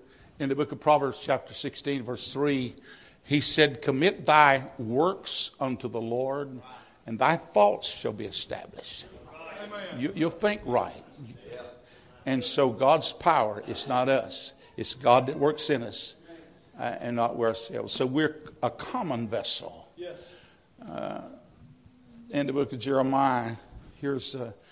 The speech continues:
Speaker 1: Jeremiah as he goes down to the potter's house, and he sees the potter's hand molding a vessel. And, uh, he molds that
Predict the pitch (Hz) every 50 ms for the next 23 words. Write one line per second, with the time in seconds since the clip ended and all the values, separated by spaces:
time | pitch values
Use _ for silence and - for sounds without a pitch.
0 | - _ - 143 131 127 131 131 139 139 135 - - 127 113 135 147 147 123 131
1 | 151 151 156 151 156 156 147 160 151 - - - 170 160 139 107 107 107 107 -
2 | - - - 135 127 104 82 - - - - - - - - - - - - -
3 | - - - - - - - _ _ _ _ - - _ 440 440 - - - -
4 | - - - - - - - _ _ _ _ _ - 113 101 110 120 113 - -
5 | 143 143 131 120 - - 143 - - - 139 135 131 123 117 - - - - -
6 | 165 156 135 110 98 85 85 85 - - - - - _ _ _ _ _ _ _
7 | - - - - - _ - - _ - 131 113 113 110 107 107 110 113 110 117
8 | 110 120 113 107 - - - 98 - - - - - _ _ _ _ _ _ _
9 | _ _ _ _ _ - - _ _ _ _ _ _ - _ _ _ - _ _
10 | - - - - 127 127 120 113 110 120 113 110 107 101 90 87 - - - -
11 | - - - - - 135 127 127 147 180 208 226 214 156 - - 143 123 117 113
12 | 123 139 - -